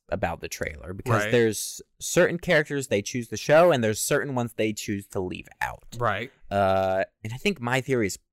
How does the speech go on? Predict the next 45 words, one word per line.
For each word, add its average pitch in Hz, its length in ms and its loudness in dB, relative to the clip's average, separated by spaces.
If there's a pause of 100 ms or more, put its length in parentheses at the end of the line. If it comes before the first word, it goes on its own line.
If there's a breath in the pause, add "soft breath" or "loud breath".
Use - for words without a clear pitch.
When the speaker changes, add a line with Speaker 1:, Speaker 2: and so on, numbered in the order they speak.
(160)
Speaker 1:
pretty 294 320 6
close. - 680 -2
I'm 143 240 -2
really, 214 300 4
th-, - 240 -18
I 135 80 2
really 190 340 6
think, 143 320 -4
and 90 480 -4
I'm 110 160 4
getting 101 380 2
there. 80 320 -8 (880)
You 127 120 6
know, 101 220 0
'cause, - 180 -12
like, 104 140 -2
you 151 80 -2
watch 170 240 4
enough 131 220 0
movies, 107 340 -2
you 104 60 -16
start - 260 2
to - 60 -12
see - 180 -10
a - 60 -18
pattern. - 540 -10 (540)
Speaker 2:
Right. 120 440 -2 (200)
Speaker 1:
Uh, 57 340 -12 (920)
Speaker 2:
Which 156 180 4
is 156 120 2
why 165 280 4
Infinity 147 500 -2
Game 123 220 -4
was 113 140 -12
such - 280 -2
a, 120 220 -6
like, 101 400 -10 (180)
big 127 300 -2
deal, 131 280 0
was 117 180 -8
because 117 340 -8
it 117 100 -10
was, 117 380 -14 (260)
like, 131 200 4
they, 147 260 4